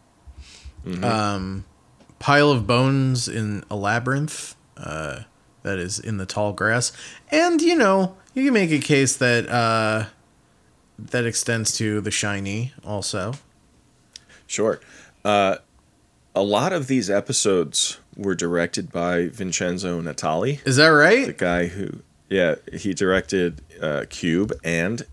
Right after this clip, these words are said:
Speaker 1: In the Tall Grass.
Speaker 2: Wow. He probably got, uh, what's her name? Layla.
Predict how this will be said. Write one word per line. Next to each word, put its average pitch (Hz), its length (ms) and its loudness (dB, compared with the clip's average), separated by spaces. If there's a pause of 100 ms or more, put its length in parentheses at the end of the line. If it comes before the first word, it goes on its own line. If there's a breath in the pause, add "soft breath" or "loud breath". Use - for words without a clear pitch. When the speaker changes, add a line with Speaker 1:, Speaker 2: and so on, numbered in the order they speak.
(160)
Speaker 1:
In 76 180 -4
the 78 80 -2
Tall 98 180 2
Grass. 123 480 4
Speaker 2:
Wow. 95 100 -8 (520 loud breath)
He - 200 -2
probably 170 600 4
got, 120 500 2 (100)
uh, 117 300 0
what's 120 240 0
her 131 80 0
name? 107 340 -2
Layla. 117 760 0